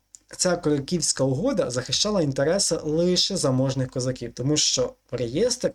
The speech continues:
потрапили зазвичай більш заможні козаки, а бідні козаки в реєстр не потрапили.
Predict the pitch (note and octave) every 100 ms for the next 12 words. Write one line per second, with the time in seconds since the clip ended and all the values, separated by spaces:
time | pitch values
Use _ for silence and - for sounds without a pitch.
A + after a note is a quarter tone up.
0 | - - D#3+ G3 F3+ D3 - C3 A2+ D#3+
1 | F3 B2+ C#3 D3 C3+ D3 E3+ - A#2 -
2 | A2+ A#2+ C#3 - A#2+ A2+ D3+ A3+ A#3+ G3
3 | G#3 A3 A3 - B2 A2+ D3 - F3 B2
4 | C3 C#3 - C3+ C3 - F#3+